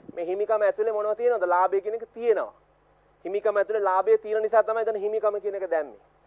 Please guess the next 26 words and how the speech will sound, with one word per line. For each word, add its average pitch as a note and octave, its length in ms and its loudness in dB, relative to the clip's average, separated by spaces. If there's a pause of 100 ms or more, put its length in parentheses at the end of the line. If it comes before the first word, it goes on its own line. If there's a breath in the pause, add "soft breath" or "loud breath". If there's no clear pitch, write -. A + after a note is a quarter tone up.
(400 soft breath)
ඒතර G3 140 6
වත්කමෙන් A3+ 600 2
වගකීම් A3 440 2
අඩු G#3 160 0
වුණාම A3+ 240 2
මොනවද A3+ 260 -2
ලැබෙන්නේ? A3+ 380 -4 (680)
වත්කමෙන් G#3 520 2
වගකීම් G3 420 0
ටික G#3 140 -6
අඩු G3 160 4
වුණාම A3 240 0
හිමිකම් A3 420 -4
කියන A3+ 140 -4
එක G#3 80 0
ලැබෙනවා. G3+ 400 4 (1200)
වත්කම් D3+ 500 4
වලින් G#3 240 2
වගකීම් F#3+ 400 2
අඩු F3+ 140 0
වුණාම G#3 180 2
හිමිකම් G3+ 400 0
ලැබෙනවා. F#3+ 420 -2 (500 soft breath)
ඊට G#3+ 100 2
පස්සේ A3+ 200 2
දෙවෙනි A#3 300 4